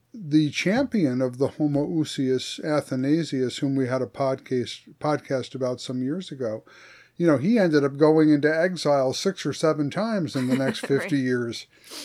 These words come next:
Speaker 1: because the semi-Arian, um, parties, uh, uh, were in charge, and, uh, Athanasius was persecuted. And one of, uh, Athanasius's,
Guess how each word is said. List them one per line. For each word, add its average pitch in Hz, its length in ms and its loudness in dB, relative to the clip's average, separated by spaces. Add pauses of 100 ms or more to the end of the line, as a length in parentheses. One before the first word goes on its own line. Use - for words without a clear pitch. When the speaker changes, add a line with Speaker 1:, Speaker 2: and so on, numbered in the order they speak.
(220)
Speaker 1:
because 139 420 2
the 135 100 -4
semi-Arian, 151 1120 2
um, 135 340 -4 (260)
parties, 147 460 0
uh, 151 320 -2 (240)
uh, 139 160 -4 (140)
were 143 200 2
in 127 120 0
charge, 143 640 -2 (460)
and, 139 360 -2
uh, 139 280 0 (180)
Athanasius 139 880 0
was 135 120 -6
persecuted. 127 800 -4 (600)
And 147 260 2
one 214 220 4
of, 156 220 2 (180)
uh, 143 220 0 (100)
Athanasius's, 151 1400 0